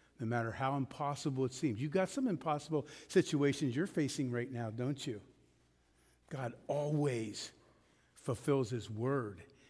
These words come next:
and his promises. He never, hard for us to grasp this because we fail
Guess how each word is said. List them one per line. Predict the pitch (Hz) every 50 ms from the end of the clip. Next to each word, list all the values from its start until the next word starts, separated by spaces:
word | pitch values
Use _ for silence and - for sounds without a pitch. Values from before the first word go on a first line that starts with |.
| - - -
and | 107 110
his | 101 87 -
promises. | - - 127 127 127 131 127 120 - - 123 101 98 - - - - _ _ _ _ _ _ _ _ _ - -
He | - 143 127 123
never, | 120 117 117 127 147 170 160 135 147 131 107 92 90 - - - - - - _ _ _ _ _ _ _ _ _ _ _ _ _ _ _ _ _ _ - _ _ -
hard | - 143 151 160 151
for | - 170 170
us | 170 160 -
to | - 156
grasp | 123 131 151 160 170 175 - - -
this | 139 123 113 104 - - - - - - _ _ _ _ -
because | 127 - - 131 123 110 110 120
we | 135 139 139
fail | 139 - - - 110 110 107 107 110